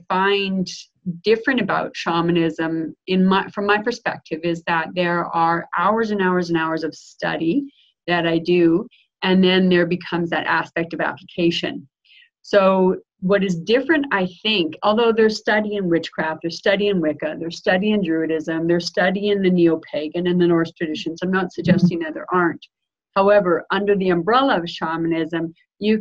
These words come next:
can pull in different strings from other things,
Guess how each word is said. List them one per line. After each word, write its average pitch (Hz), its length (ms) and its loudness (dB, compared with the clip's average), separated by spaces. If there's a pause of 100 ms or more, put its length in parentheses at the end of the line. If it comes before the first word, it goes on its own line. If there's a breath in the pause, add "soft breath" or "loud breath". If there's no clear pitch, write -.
can 180 340 2 (120)
pull 202 480 2
in 180 240 4
different 165 380 -2
strings 180 400 -2
from 180 220 -2
other 180 240 -2
things, 165 280 -6